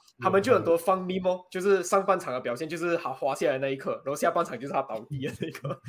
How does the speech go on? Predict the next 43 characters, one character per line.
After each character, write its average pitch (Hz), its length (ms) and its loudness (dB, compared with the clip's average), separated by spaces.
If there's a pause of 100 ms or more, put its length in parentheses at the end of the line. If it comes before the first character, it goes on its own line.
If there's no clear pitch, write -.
<laughs> 330 220 -10
因 175 60 -4
为 214 60 0
下 208 160 4
半 220 120 0
场 160 200 -4
我 127 80 -6
们 143 160 -2
的 160 100 -2
表 120 220 -4
现 160 180 -4
真 127 120 -6
的 113 100 -6
很 95 120 -12
糟 92 160 -12
糕， 87 180 -14
上 202 220 0
半 196 120 2
场 143 160 -8
其 135 140 -12
实 135 340 -8 (240)
如 156 220 -4
果 135 180 -4
有 117 80 -2
把 107 200 -4
握 135 120 0
好 110 160 -6
机 107 160 -14
会 135 140 -6
的 104 100 -6
话 113 180 -6
啦， 92 220 -10
其 147 140 -12
实 147 180 -8
三 127 320 -4
四 147 280 -6
比 107 180 -14
零 104 160 -14
不 135 100 -12
是 131 140 -10
问 113 160 -8
题 87 140 -20
的， 90 100 -20